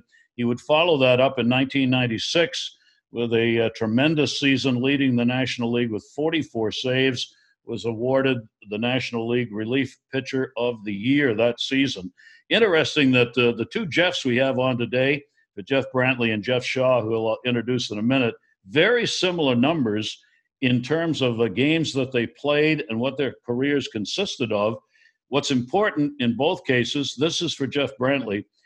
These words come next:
he appeared in a hundred and seventy-two career saves in six hundred and fifteen career games, six hundred and fifteen.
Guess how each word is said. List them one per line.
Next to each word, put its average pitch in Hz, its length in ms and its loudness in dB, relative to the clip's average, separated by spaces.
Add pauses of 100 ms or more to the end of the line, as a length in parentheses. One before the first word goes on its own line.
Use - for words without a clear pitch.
(140)
he 127 140 4
appeared 175 500 2
in 131 160 4
a 117 120 4
hundred 180 380 0
and 120 240 0
seventy-two 139 1300 0
career 131 460 -2
saves 120 680 2 (380)
in 123 160 2
six 226 340 -2
hundred 175 320 2
and 117 220 0
fifteen 160 500 0
career 139 360 -2
games, 143 720 0 (160)
six - 260 -4
hundred 160 300 0
and 117 140 0
fifteen. 135 640 0